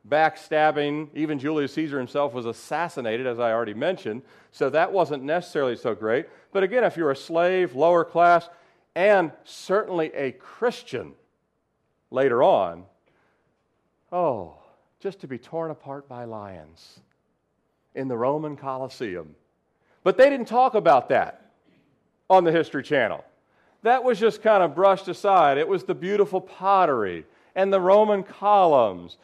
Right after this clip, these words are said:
and the beautiful ornate, and I, you know, when we were in Israel and we,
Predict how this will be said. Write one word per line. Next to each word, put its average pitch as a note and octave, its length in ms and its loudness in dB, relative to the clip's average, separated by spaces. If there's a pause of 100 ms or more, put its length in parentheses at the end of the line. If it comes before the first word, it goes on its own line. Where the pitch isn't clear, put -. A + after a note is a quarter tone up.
(200)
and G3 140 0
the F#3+ 60 -2
beautiful A3 540 -2
ornate, G#3 640 0 (160)
and E3 100 2
I, F#3+ 160 2
you F#3+ 80 -4
know, E3+ 120 0
when F3 200 -4
we F3+ 160 0
were F3 140 0
in E3 100 -2
Israel F#3 540 0
and E3 80 -2
we, D3 180 -4